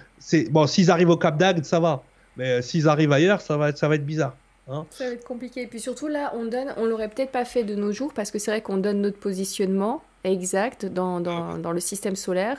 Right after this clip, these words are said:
Speaker 2: dans l'univers, dans le système solaire, et
Speaker 1: Oui.
Speaker 2: à quoi on ressemble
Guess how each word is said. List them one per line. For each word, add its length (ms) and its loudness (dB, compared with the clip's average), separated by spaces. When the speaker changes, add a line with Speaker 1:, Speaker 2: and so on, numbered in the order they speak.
Speaker 2:
dans 100 -4
l'univers, 340 0
dans 100 -4
le 40 -4
système 340 -6
solaire, 300 -4
et 100 4
Speaker 1:
Oui. 100 2
Speaker 2:
à 80 0
quoi 260 6
on 80 4
ressemble 720 0